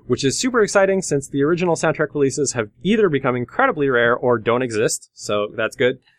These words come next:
Uh, you only had to wait twenty years for it. Speaking of twenty years, I went to the Uno twenty, twentieth anniversary event on December twenty-sixth, which was streamed live on Nico Nico.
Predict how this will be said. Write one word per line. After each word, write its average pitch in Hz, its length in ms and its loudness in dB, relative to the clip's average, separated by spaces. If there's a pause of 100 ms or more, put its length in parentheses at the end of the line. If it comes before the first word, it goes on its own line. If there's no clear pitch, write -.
(220)
Uh, 107 460 2 (480)
you 123 200 -2
only 123 160 0
had 117 140 0
to 123 60 -4
wait 110 140 0
twenty 113 200 -4
years 127 240 0
for 151 200 0
it. 147 120 -6 (240)
Speaking 214 380 -2
of 165 60 0
twenty 156 220 0
years, 156 300 0
I 127 120 -2
went 143 180 -2
to 139 60 -10
the 127 280 -4
Uno 175 260 0
twenty, 160 500 -4 (320)
twentieth 165 280 -2
anniversary 147 480 0
event 139 260 -2
on 120 140 -2
December 127 240 -6
twenty-sixth, 127 580 -2
which 127 240 -12
was 113 160 0
streamed 143 260 -2
live 123 280 0
on 117 200 -6
Nico 113 200 -6
Nico. 170 420 2